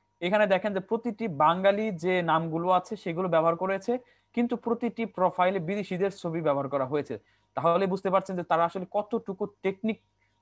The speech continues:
বা কতটুকু, আম, ব্রেইন এখানে ইউজ করেছে এই সুন্দর করে এটা সাজানোর জন্য, কারণ তাদের সাজাইতে সময় লেগেছে হয়তো একদিন, কিন্তু যদি এখান থেকে তারা, আহ, একশত মানুষকে কাছ থেকেও আড়াইশো ইউরো করে নিতে পারছে, সেটা কিন্তু তাদের জন্য, এই গ্রুপটির জন্য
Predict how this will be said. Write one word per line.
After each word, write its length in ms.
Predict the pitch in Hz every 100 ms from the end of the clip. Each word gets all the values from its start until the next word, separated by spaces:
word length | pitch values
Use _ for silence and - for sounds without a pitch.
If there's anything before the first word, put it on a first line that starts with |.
| -
বা 160 | 143 -
কতটুকু, 600 | 175 202 185 - 160 135 _ _ _ -
আম, 880 | 135 131 131 131 131 127 117 98 85 _ _ _ _ _ 113 _ _ - _ - 131 127
ব্রেইন 400 | 131 117 180 214
এখানে 260 | 202 190 165
ইউজ 260 | 208 190 -
করেছে 380 | 196 190 -
এই 240 | 190 180 151
সুন্দর 360 | 185 190 196
করে 200 | 185 180
এটা 140 | 170 170
সাজানোর 400 | 160 151 160 151
জন্য, 200 | 151 185
কারণ 280 | 180 185 180 _ _
তাদের 240 | 151 165 185
সাজাইতে 380 | 196 190 190 185
সময় 220 | 180 185
লেগেছে 300 | 185 180 185
হয়তো 240 | 180 180
একদিন, 380 | 175 170 165 214
কিন্তু 260 | 185 175 170
যদি 220 | 165 175
এখান 220 | 175 180
থেকে 140 | 170
তারা, 280 | 170 156 156 151 _ _ -
আহ, 200 | 131 127
একশত 340 | 170 - 208 208
মানুষকে 600 | 202 196 196 226 220 190
কাছ 220 | 196 185 -
থেকেও 240 | 196 220
আড়াইশো 360 | 180 175 175 208
ইউরো 140 | 202
করে 140 | 208
নিতে 180 | 196 196
পারছে, 280 | 170 147 -
সেটা 160 | 165 170
কিন্তু 140 | 170
তাদের 240 | 151 160
জন্য, 240 | 165 175 170
এই 200 | 151 165
গ্রুপটির 400 | 139 151 180 180
জন্য 300 | 180 156